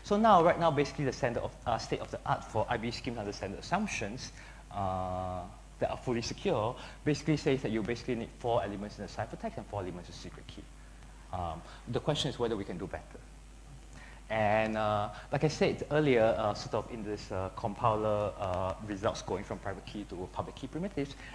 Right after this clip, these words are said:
any advances in this problem is likely to have very strong applications. It will give you shorter signatures, uh, and also applications to, uh, non-interactive zero knowledge and possibly structure preserving signatures. Uh, it's worthwhile noting here that the, uh,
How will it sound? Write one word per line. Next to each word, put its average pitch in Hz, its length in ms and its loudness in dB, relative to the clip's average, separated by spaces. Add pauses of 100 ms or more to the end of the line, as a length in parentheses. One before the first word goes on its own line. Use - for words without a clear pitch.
any 202 140 4
advances 151 720 0
in 104 120 -4
this 113 120 -6
problem 131 420 2
is - 160 -10
likely 110 260 -2
to 104 100 -6
have 98 100 -2
very 95 160 -2
strong 92 220 -6
applications. - 580 -10 (320)
It 120 60 -4
will 107 80 -2
give 113 180 -4
you 123 80 -4
shorter - 320 -4
signatures, - 640 -8 (460)
uh, 92 380 -2 (100)
and 104 240 -4
also - 240 -4
applications - 720 -8
to, 92 160 -6
uh, 90 160 -4
non-interactive 95 540 -8
zero 90 140 -8
knowledge 135 320 -6
and 104 120 -10
possibly 92 300 -8
structure - 340 -12
preserving 85 360 -12
signatures. - 520 -14 (500)
Uh, 113 200 -6
it's 165 120 0
worthwhile 214 380 8
noting 180 360 4
here 147 280 6
that 113 280 0
the, 113 220 4
uh, 110 260 0